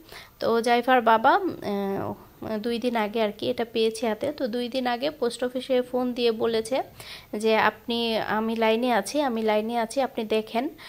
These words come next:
তো জাইফার বাবা লাইনেই ছিল ওই সময় আর কি, পোস্ট অফিসের যেই লোক উনি, এ, চেক করেছে। তো চেক করে দেখেছে যে, "আমার এটা চলে এসেছে পনেরো দিন আগেই।" তো দেখেন পনেরো দিন পর্যন্ত ওনারা সেটা চেকই করে নাই।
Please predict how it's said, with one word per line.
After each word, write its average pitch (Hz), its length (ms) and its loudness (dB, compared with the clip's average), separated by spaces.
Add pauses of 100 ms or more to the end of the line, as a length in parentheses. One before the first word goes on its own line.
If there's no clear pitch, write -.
(240)
তো 214 380 2
জাইফার 220 360 0
বাবা 226 260 4
লাইনেই 220 400 2
ছিল 233 240 0
ওই 208 300 2
সময় 214 540 -2 (300)
আর 208 200 -4
কি, 226 80 -4
পোস্ট 208 380 -6
অফিসের 208 680 -4
যেই 214 220 -2
লোক 220 320 -4
উনি, 202 360 -4 (420)
এ, 196 280 -2
চেক 220 240 -2
করেছে। 226 360 0
তো 226 240 -2 (100)
চেক 220 260 -2
করে 240 180 2
দেখেছে 233 540 0
যে, 254 140 0
"আমার 202 320 0
এটা 202 240 -2
চলে 262 300 0
এসেছে 226 320 -2
পনেরো 262 480 2
দিন 247 260 0
আগেই।" 240 440 -2 (440)
তো - 120 2
দেখেন 240 300 2
পনেরো 254 420 2
দিন 247 180 -2
পর্যন্ত 226 440 -2
ওনারা 220 400 0
সেটা 214 260 -2
চেকই 226 380 -4
করে 214 260 0
নাই। 214 220 -4